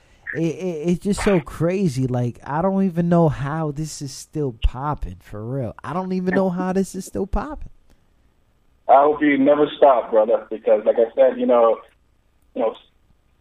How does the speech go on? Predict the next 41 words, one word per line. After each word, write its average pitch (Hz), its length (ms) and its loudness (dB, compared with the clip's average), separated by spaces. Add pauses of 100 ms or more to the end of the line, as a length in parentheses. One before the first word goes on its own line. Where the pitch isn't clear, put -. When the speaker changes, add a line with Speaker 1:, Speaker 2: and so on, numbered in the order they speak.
(580)
Speaker 2:
I 151 80 6
know 170 400 6 (100)
a 139 40 8
lot 147 140 6
of 151 60 2
people 143 280 4
learn 139 220 4
a 135 60 6
lot 135 200 6
of 135 80 -4
stuff 135 240 4
from 127 160 -2
me. 143 340 0 (720)
I 120 40 2
learned 139 240 2
a 113 40 -4
lot 117 280 4
of 113 140 0
stuff - 260 2
from 104 160 -12
you 107 220 0
also, 107 500 0 (220)
you 101 120 -4
know 104 80 0
what 107 140 -2
I'm - 60 -20
saying? 113 280 2
And 107 140 -2
like 104 140 -6
I 101 140 -6
said, 113 260 2 (380)
how 156 260 6
to - 120 -6
carry 143 240 6
myself 131 540 4 (480)
as 107 120 0
an 110 120 0
artist, 117 440 4 (540)
as 107 140 4
a 101 60 -4
manager, 117 680 0